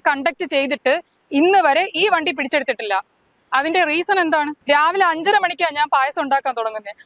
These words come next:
ആ പായസം എങ്ങനെയാണ് മൂന്ന് മൂന്നര മണിക്ക് ചൂടോടെ തിളച്ച പായസം കിട്ടുന്നത്? അതൊരു വല്ലാത്ത മാജിക് ആണ്. നീ എന്തെങ്കിലും ചെയ്തോ അത്രയും ചൂടായിട്ടിരിക്കാൻ? അതോ നീ വല്ല വി ഐ പീസ് വരുമ്പോ കൊടുക്കാൻ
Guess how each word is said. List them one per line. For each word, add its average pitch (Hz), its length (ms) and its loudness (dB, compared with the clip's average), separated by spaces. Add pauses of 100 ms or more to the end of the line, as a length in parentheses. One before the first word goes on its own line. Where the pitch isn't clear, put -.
(140)
ആ 294 120 2
പായസം 359 360 0
എങ്ങനെയാണ് 349 300 -2
മൂന്ന് 302 300 -4
മൂന്നര 330 320 -2
മണിക്ക് 294 340 -8
ചൂടോടെ 302 360 2
തിളച്ച 269 360 -2
പായസം 294 380 -2
കിട്ടുന്നത്? 254 340 -4 (340)
അതൊരു 311 220 2
വല്ലാത്ത 302 420 2
മാജിക് 247 420 -4
ആണ്. 220 180 -6
നീ 294 60 0
എന്തെങ്കിലും 330 300 -2
ചെയ്തോ 311 240 0
അത്രയും 254 340 -2
ചൂടായിട്ടിരിക്കാൻ? 226 640 -4 (640)
അതോ 277 160 2
നീ 359 120 2
വല്ല 359 140 2
വി 330 100 -2
ഐ 349 180 2
പീസ് 370 240 0
വരുമ്പോ 339 340 0
കൊടുക്കാൻ 320 320 0